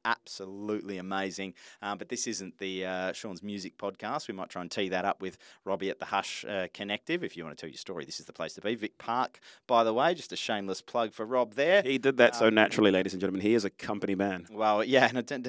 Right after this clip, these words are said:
Speaker 1: didn't even organise to get paid for that one, so I'll just ask Robbie for a bit of money on the way out. Um, but, uh, yeah, did, how much of that Liverpool game did you catch? We'll skim over it, but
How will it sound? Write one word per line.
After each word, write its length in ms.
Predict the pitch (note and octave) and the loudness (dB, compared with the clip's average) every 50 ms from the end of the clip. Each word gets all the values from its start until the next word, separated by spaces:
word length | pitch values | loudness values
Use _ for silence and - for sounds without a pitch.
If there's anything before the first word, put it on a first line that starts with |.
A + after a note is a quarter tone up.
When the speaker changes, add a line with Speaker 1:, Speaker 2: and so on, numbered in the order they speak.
| A#2+ A#2+ | -6 -4
Speaker 1:
didn't 160 | C3+ C3 B2 | -2 0 2
even 200 | A2+ G2 G#2 G#2 | 0 0 0 0
organise 420 | G#2+ A#2 A#2 A2+ G#2+ G2+ G2 F#2 | -2 -2 -2 -2 -2 -2 -4 -4
to 100 | - G#2 | -4 -4
get 160 | G2 G2 - - | -4 -4 -4 -2
paid 300 | - A2 A2 G#2+ F#2+ - | 0 2 2 2 0 -2
for 80 | F2+ | -4
that 160 | F2+ F#2 - | -4 -4 -2
one, 160 | - G#2 A2 - | -2 -4 -4 -2
so 180 | - G#2 G2 | 0 0 0
I'll 60 | G2+ | 0
just 200 | F#2+ G2 - - | -2 -4 -4 -4
ask 320 | G2 F#2+ F2+ F2+ - - - | -2 -2 -2 -2 -4 -6 -6
Robbie 220 | G2+ F#2 E2+ F2+ | -4 -4 -4 -6
for 120 | - - E2+ | -8 -8 -8
a 20 | |
bit 100 | F2+ F2+ | -6 -6
of 60 | E2+ | -6
money 240 | F2 F#2 F2+ F#2 F2+ | -4 -6 -4 -4 -4
on 100 | E2+ E2+ | -4 -4
the 60 | F2 E2+ | -4 -2
way 220 | F2+ F2+ F2+ F#2 | 0 0 2 2
out. 180 | F#2+ G2+ G#2+ - - - - - - - - - | 2 2 2 0 -6 -14 -18 -16 -16 -16 -12 -4
Um, 480 | - B2+ B2 B2 B2 B2+ C3 B2+ A#2 - _ - - - _ _ _ _ _ _ _ - | 0 4 6 8 8 6 6 4 -2 -8 _ -20 -20 -20 _ _ _ _ _ _ _ 6
but, 340 | E3+ D3 - - - - - _ _ | 6 6 6 4 -2 -12 -14 _ _
uh, 500 | B2 B2 B2 B2 B2 A#2+ A#2+ B2 B2 A#2+ - - _ _ _ _ _ _ _ _ _ | 0 2 4 6 6 8 8 8 6 6 4 0 _ _ _ _ _ _ _ _ _
yeah, 200 | C3+ A#2 C3+ A#2+ - - - - _ _ | -4 -2 -2 -2 -2 -4 -12 -20 _ _
did, 180 | - B2+ A#2 - - - - | -2 -2 -2 -2 -4 -6 -4
how 180 | C3+ - D#3+ D3+ | 0 2 4 4
much 180 | C#3+ C3 - | 4 2 2
of 120 | C3 G#2+ G2 | 0 0 0
that 140 | A2 G#2 G#2 | -2 -4 -4
Liverpool 260 | A2 G2 F#2 - F#2+ | -4 -6 -8 -10 -10
game 180 | F#2+ F#2+ F2+ | -8 -8 -8
did 160 | F2 G2 F2+ E2+ | -8 -10 -12 -14
you 80 | F2 | -10
catch? 280 | - F#2+ F2 E2 - - | -8 -6 -6 -6 -4 -2
We'll 100 | B2+ B2+ | -2 -2
skim 240 | - - E3 B2+ G#2+ | 0 0 2 2 2
over 240 | G2+ G2+ D#2+ F2+ | 0 -2 -2 -4
it, 120 | G2+ - - | -8 -8 -6
but 160 | G2+ F#2 - | -8 -8 -8